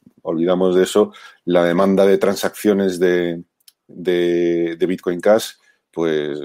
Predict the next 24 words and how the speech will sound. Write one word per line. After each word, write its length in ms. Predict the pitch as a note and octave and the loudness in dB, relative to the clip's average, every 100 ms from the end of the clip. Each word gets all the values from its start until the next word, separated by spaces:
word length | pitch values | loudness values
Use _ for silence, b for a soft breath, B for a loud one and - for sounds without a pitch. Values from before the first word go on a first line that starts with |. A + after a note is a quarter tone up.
| - _ | -14 _
es 120 | _ - | _ -16
patética. 500 | - F#2 - D#2 C#2 | -10 -8 -8 -8 -8
O 40 | |
sea, 120 | D#2 | -4
eh, 460 | D2+ D2 C#2+ C2+ D#2 - | -4 -4 -6 -8 -10 -14
van, 380 | E2 E2+ E2+ - C#2+ | -8 -6 -4 -8 -8
los 160 | F2+ | -4
bloques, 240 | E2+ G2 G2+ | 0 0 0
a 60 | |
pesar 240 | F#2+ A2+ F#2+ | 0 0 0
de 80 | G2+ | 0
ser 160 | A2 | 0
más 100 | G2 | 2
grandes, 300 | F#2+ G#2 G#2 | 2 4 4
van 140 | G2 G2 | 2 2
más 180 | - | 0
vacíos 440 | F#2 E2+ C3 A#2 E2+ | 0 0 2 2 2
que 120 | F#2+ | 0
los 120 | F2+ | 2
de 100 | F2 | 2
Bitcoin. 520 | F2 - A#2+ A#2+ E2 - b b b b - | 0 0 2 2 0 -12 b b b b -10
O 40 | |
sea, 200 | - E2 | -2 -2
que 80 | - | -4